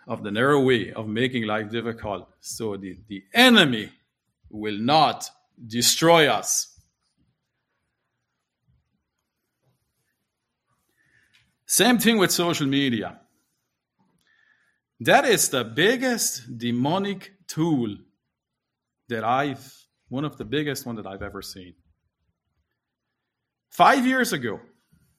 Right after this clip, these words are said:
we decided as a church together that we will free our devices from social media. I did it, and so have many brothers here. And I can guarantee you, brothers, those of you that made that choice,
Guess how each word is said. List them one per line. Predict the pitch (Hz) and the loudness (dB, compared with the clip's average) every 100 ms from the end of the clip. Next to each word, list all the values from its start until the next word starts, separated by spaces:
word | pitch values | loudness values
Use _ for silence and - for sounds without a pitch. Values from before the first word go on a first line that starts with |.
| _ _ | _ _
we | 120 156 247 247 | 0 4 4 4
decided | 180 - 160 190 175 | 2 2 2 2 0
as | 135 123 | -2 -6
a | |
church | 117 - 151 113 92 - - _ _ _ _ _ - | -6 -2 0 0 -6 -16 -18 _ _ _ _ _ -2
together | 226 247 226 214 147 135 139 131 - _ _ _ | 2 2 4 4 4 2 0 -4 -14 _ _ _
that | 127 151 156 | 2 4 4
we | 220 | 4
will | 214 151 | 2 0
free | - 156 156 113 - - _ _ _ _ _ _ _ _ _ _ _ _ _ _ 113 | -2 0 0 -2 -6 -20 _ _ _ _ _ _ _ _ _ _ _ _ _ _ -10
our | 110 | -8
devices | 107 120 139 117 | -6 -4 -4 -6
from | 101 | -14
social | 98 117 104 98 | -12 -12 -10 -12
media. | 98 104 - - _ _ _ _ _ _ _ _ _ _ _ _ _ _ _ _ _ _ _ _ _ _ - | -12 -14 -16 -20 _ _ _ _ _ _ _ _ _ _ _ _ _ _ _ _ _ _ _ _ _ _ 0
I | 151 214 | 2 2
did | 185 196 | 2 2
it, | 190 147 | 0 -2
and | 127 | -6
so | 160 | -2
have | 147 127 | -2 -2
many | 127 131 | -4 -4
brothers | 131 127 127 123 | -4 -4 -4 -4
here. | 127 147 170 135 - _ _ | -4 -2 -4 -6 -18 _ _
And | 139 120 | -4 0
I | 156 | -2
can | 180 196 | -2 -4
guarantee | 156 156 156 - 151 | 0 0 -2 -4 -4
you, | 135 | -4
brothers, | 123 120 120 117 | -4 -4 -6 -8
those | 117 123 | -8 -8
of | 160 147 | -6 -6
you | 139 | -6
that | 113 | -6
made | 104 110 | -8 -6
that | 120 120 | -6 -6
choice, | - 113 101 - | -8 -8 -8 -12